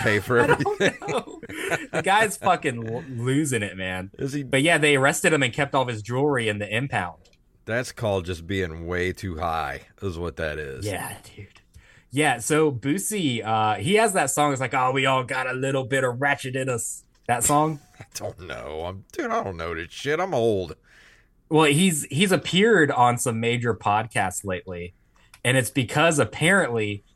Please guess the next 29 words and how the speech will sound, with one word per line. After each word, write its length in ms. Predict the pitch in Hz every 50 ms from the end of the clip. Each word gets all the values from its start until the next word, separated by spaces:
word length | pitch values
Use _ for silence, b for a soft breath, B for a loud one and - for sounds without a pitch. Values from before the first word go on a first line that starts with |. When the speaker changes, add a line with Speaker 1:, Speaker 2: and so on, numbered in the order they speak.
| _ _ -
Speaker 2:
if 160 | 127 - 143
you 100 | 131 120
pay 320 | - - 170 175 175 156
Boosie 420 | 117 143 147 147 143 - 143 123 -
four 260 | - - 139 135 127
thousand 440 | - 143 135 131 127 120 123 113 110
dollars, 680 | 113 117 117 113 104 98 92 90 90 90 - - - - b b b b b b b b b _
he'll 200 | - 135 139 135
come 260 | - - 156 151 165
on 160 | 160 151 156
your 120 | 151 147 127
podcast 640 | - 143 131 127 127 120 - 131 120 117 110 -
and 100 | 123 113
answer 480 | 120 120 123 117 - 131 123 120 - - _ _ -
any 240 | 139 139 143 135
fucking 440 | 127 - 143 127 113 - 131 120 113
question 480 | - 123 117 110 - - - 117 113 110
you 120 | 110 104
have. 480 | 98 110 107 107 117 127 147 139 113 - _ _ -
Speaker 1:
<laughs> 160 | 127 - -
How 100 | 127 143
do 120 | 165 175 165
I 140 | 139 156 196
get 240 | 156 110 95 - -
that 200 | 92 87 80 78
job? 460 | 87 90 80 76 78 76 69 60 - b b b b b b b b b b b _ _ _ _ _ _ _ - 165 165 151 - 240
Speaker 2:
I 220 | 185 165 160 156
know, 340 | 151 147 165 214 208 156 120
right? 400 | 107 107 117 147 202 214 -